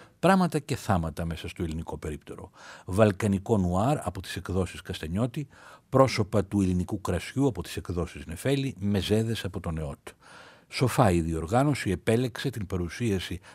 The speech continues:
του συνολικού έργου της Μάρος Δούκα εκτός περιπτέρου, σε παλιό λογοτεχνικό καφέ της Φραγκφούρτης, αν και το βιβλίο της «Πλωτή Πόλη» εκδόθηκε στα γερμανικά το χίλια εννιακόσια ενενήντα ένα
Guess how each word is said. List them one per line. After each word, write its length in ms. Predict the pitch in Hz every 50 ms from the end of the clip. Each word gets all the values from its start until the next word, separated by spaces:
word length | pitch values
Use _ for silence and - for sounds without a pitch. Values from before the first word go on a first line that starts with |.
| - _ _
του 100 | - 110
συνολικού 640 | - - 107 98 92 90 85 - - - 147 123 101
έργου 420 | 95 92 87 85 76 71 80 76
της 200 | - - - -
Μάρος 400 | 90 95 92 85 80 80 78 76
Δούκα 300 | 76 95 113 113 - 117
εκτός 460 | 95 90 - - - - 113 92 - -
περιπτέρου, 600 | - - - - - - - 98 110 143 147 - - - - - - - _
σε 180 | - - - 127
παλιό 400 | - - 127 110 98 98 110 123
λογοτεχνικό 640 | 139 131 113 113 101 101 87 - - 87 - 107 -
καφέ 320 | - - - - - 98
της 180 | 90 90 82 -
Φραγκφούρτης, 720 | - 82 80 73 - - 107 120 123 - 160 151 - - - - - - - - -
αν 200 | - 120 147 165
και 120 | - 170 127
το 100 | - 98
βιβλίο 380 | 98 90 85 101 110 107 98
της 220 | 90 95 87 - - _
«Πλωτή 340 | - 92 90 - - - -
Πόλη» 380 | - - 90 101 120 127 131
εκδόθηκε 500 | 117 - - 104 104 98 87 90 - 95
στα 140 | - - 92
γερμανικά 480 | 80 82 78 76 80 82 85 - 104 92
το 100 | - -
χίλια 280 | - 147 147 127 113
εννιακόσια 560 | 95 82 87 85 - - 92 - - - 92
ενενήντα 420 | 85 82 82 87 85 78 73 76 78
ένα 260 | 92 113 131 135